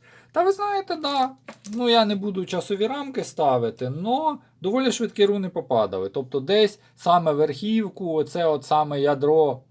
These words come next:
той самої Хезболи Ізраїль найближчим часом дочистить. Абсолютно точно. Тут не помилишся. Що у нас тут? Алагус, Феху, Тейвас, Галіс перевернутий, Урус перевернутий, Турісас.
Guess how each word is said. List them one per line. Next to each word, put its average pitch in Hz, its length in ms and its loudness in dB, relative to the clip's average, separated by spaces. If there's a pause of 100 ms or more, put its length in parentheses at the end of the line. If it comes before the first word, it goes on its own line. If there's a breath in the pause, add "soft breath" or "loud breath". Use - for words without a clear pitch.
той 131 160 -4
самої 127 400 -4
Хезболи 160 560 -6
Ізраїль 208 460 0
найближчим 151 560 -10
часом 185 440 -6
дочистить. 90 680 -10 (100)
Абсолютно 104 840 -4
точно. 170 540 -10 (200 soft breath)
Тут 131 160 -12 (160)
не 131 200 -6
помилишся. 98 720 -8 (300 soft breath)
Що 202 160 -4
у - 20 -2
нас 220 180 -4
тут? 104 280 -10
Алагус, 190 600 0
Феху, 160 480 -6 (100)
Тейвас, 135 460 -4
Галіс 120 280 -2
перевернутий, 131 540 -6
Урус 113 180 -8
перевернутий, 127 580 -6
Турісас. 127 760 -12